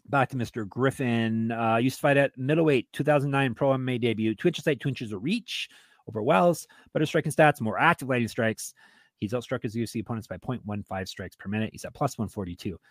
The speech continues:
Jeremiah Wells, twelve three and one, five knockouts, four submissions. He's been submitted once. Four and one in the U F C, did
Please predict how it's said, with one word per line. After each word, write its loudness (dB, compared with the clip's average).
Jeremiah 6
Wells, 4
twelve 8
three 2
and 2
one, 4
five 4
knockouts, 0
four 2
submissions. -4
He's -10
been -6
submitted -2
once. -6
Four 12
and 12
one 12
in 6
the 8
U 12
F 6
C, 6
did 2